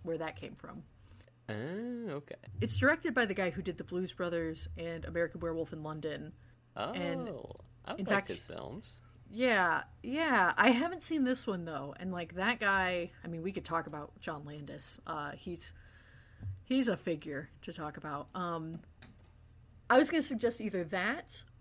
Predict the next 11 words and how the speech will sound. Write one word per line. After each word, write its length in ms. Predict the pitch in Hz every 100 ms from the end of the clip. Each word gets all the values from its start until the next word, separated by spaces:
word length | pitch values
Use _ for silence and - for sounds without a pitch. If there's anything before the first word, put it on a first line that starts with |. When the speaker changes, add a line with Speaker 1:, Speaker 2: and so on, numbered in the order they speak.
| -
Speaker 1:
or 600 | - 208 202 196 190 190 - - - - - - - -
I 60 | -
was 160 | 233
thinking 260 | - 247 269
either, 340 | 240 226 226 214
like, 220 | 196 175
a, 360 | 180 175 175 -
a, 240 | 196 -
an 80 | 202
old 340 | 190 190 202 190
movie, 500 | 214 208 214 214